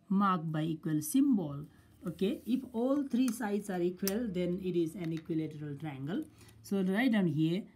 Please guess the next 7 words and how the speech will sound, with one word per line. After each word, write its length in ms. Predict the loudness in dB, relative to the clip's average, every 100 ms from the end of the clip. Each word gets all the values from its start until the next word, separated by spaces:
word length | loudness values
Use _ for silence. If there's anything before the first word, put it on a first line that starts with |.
| _ -2
let 640 | 4 4 4 0 -2 -2 -2 -2 -8 _ _ _ _
P 420 | 4 6 6 4 0 -8 _
Q 540 | -8 2 4 6 4 0 -6 _ _ -2
R 360 | 0 0 -2 -4 -12 -20 _ 0
is 380 | 4 6 4 0 -2
an 460 | 0 2 4 2 0 -8 _ _ _ _ _ _ _ _ _ _ _ _ _ _ _ _ _ _ _ _ _ _ _ _ _ _ -20 _ _ _ -20 _ _ _ _ _ _ _ _ _ _ _ _ _ _ -20 -20 -4
equilateral 840 | 0 2 4 6 4 2 0 0